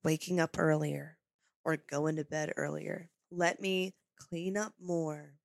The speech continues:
start being more organized. Whatever it is, you have to look at it as,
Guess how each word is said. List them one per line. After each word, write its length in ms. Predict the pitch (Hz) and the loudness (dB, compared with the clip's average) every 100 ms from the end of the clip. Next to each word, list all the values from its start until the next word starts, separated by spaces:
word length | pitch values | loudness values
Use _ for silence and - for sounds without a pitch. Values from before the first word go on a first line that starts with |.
| _ _ _ _ _ _ _ | _ _ _ _ _ _ _
start 440 | - - 165 160 151 | -10 -4 0 2 2
being 220 | 170 170 | 2 4
more 160 | 175 175 | 4 4
organized. 840 | 180 180 175 160 160 160 - - _ _ _ _ _ _ _ | 2 2 0 0 -2 -4 -6 -6 _ _ _ _ _ _ _
Whatever 400 | - 214 240 233 | 2 6 8 8
it 160 | 202 185 | 8 8
is, 580 | 202 214 180 170 170 - _ _ _ _ - | 6 8 6 4 2 -6 _ _ _ _ 6
you 100 | 202 | 6
have 120 | 190 | 6
to 120 | 202 | 4
look 260 | 196 202 202 | 6 4 6
at 120 | 185 | 4
it 140 | 180 | 6
as, 400 | 175 170 165 165 | 8 8 6 2